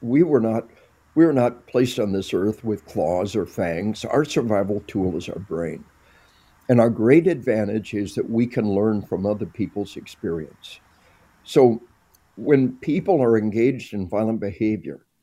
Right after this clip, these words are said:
as long as you're not immediately personally threatened,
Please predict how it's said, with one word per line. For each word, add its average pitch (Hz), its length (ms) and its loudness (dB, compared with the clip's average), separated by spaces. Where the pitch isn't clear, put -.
as 123 180 -2
long 139 220 2
as 139 140 2
you're 117 120 2
not 107 320 -2
immediately 120 800 -2
personally 113 720 -2
threatened, 110 600 -6